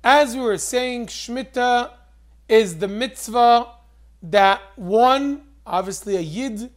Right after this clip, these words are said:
should not be working in their field during the seventh year. The field has to rest from work.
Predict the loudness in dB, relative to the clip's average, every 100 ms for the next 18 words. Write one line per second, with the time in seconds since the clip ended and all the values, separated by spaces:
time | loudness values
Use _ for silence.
0 | _ _ _ -14 -8 -4 -4 -4 -8 -8
1 | -8 -8 -8 -10 -10 -8 -8 -12 -16 -12
2 | -10 -8 -10 -12 -6 0 0 0 -8 _
3 | _ _ -10 -2 -2 -2 -6 -10 -8 -6
4 | -6 -6 -14 -10 -4 -2 -2 -6 _ _
5 | _ _ -6 -6 -8 -14 -4 0 0 0
6 | -10 -20 _ _ -6 -4 -2 -6 -10 -6
7 | 0 0 0 -8 -14 -20 _ _ _ _
8 | 4 6 6 4 -6 _ _ -8 2 4
9 | 2 -4 -20